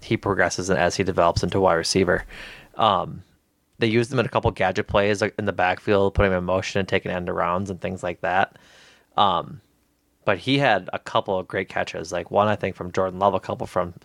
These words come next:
uh, Sean Clifford. And he, he's, he impressed me. Like, when we talked pre-pod, you said Samori Toure, and I smiled 'cause that was gonna be one of my <laughs> three guys. But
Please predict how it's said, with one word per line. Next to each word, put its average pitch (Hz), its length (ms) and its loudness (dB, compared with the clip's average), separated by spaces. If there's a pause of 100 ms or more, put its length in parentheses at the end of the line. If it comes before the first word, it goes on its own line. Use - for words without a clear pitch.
uh, 85 160 0
Sean 87 280 -4
Clifford. 110 440 2 (640)
And 92 460 -2 (720)
he, 110 280 -6 (180)
he's, 107 160 -4
he 107 280 -4
impressed 117 340 -2
me. - 220 -10
Like, 98 220 -2 (400)
when 107 160 4
we 101 60 4
talked 104 340 0
pre-pod, 101 540 2
you 101 100 0
said 101 240 0 (360)
Samori 104 360 2
Toure, 131 260 2
and 98 100 2
I 92 80 -2
smiled 107 460 0
'cause 170 120 -2
that 107 100 2
was 113 160 0
gonna 143 140 2
be 127 60 4
one 120 140 2
of 110 80 -2
my 120 320 2 (180)
<laughs> - 180 -4
three 127 240 -2
guys. 104 360 0
But 101 300 -2